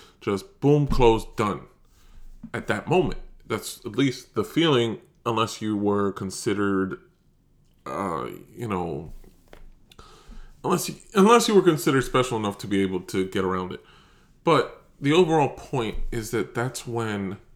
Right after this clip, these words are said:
the whole mindset of the pandemic started coming into play. And then understanding the role that now it played in the next future months.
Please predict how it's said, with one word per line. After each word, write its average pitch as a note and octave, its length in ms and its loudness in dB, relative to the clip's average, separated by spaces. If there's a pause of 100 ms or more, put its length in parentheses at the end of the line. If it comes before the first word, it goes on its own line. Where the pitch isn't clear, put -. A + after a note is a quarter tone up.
(320)
the A2 180 -10
whole G2 760 -2 (1000)
mindset G#2+ 920 -4
of G2+ 160 -12
the F#2+ 100 -4
pandemic F#2+ 520 -8
started D#2+ 300 -10
coming F2 280 -10
into E2 200 -10
play. F#2+ 420 -4 (1200)
And E3 340 2
then D3+ 240 0
understanding A#2 720 -4
the G#2+ 80 -4
role A2+ 440 2
that G#2+ 300 -2
now G2+ 240 -2
it - 180 -8
played F#2 500 -2
in G2+ 340 -4 (400)
the A2 80 -6
next G2+ 220 -6
future - 240 -8
months. - 280 -8